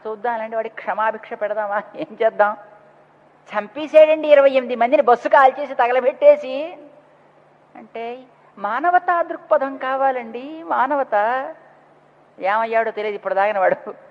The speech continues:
అప్పుడెప్పుడో గడబడి జరిగింది, అంటే మళ్ళీ ఆ కేసు కాస్త ఏ మూలకి వెళ్ళిపోయిందో తెలియదు మళ్ళీ.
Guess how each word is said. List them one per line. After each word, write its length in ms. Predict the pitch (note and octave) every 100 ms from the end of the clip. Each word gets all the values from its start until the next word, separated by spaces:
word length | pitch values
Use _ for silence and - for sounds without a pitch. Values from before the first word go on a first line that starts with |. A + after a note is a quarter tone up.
| _ -
అప్పుడెప్పుడో 420 | F3 F#3 G3 A3+ A3
గడబడి 380 | F#3+ G3+ A3
జరిగింది, 400 | G3 G3 A3+ B3+
అంటే 240 | A#3 G#3 G#3
మళ్ళీ 260 | F3+ F#3+
ఆ 120 | F#3+ E3+
కేసు 320 | E3+ F#3 -
కాస్త 300 | F#3 F3+ G#3+
ఏ 180 | F#3+ F3+
మూలకి 300 | F3+ F3 E3+
వెళ్ళిపోయిందో 520 | F3 - F#3 B3 -
తెలియదు 460 | - - D#3+ F#3
మళ్ళీ. 480 | E3 D#3+ D#3 D#3 D3+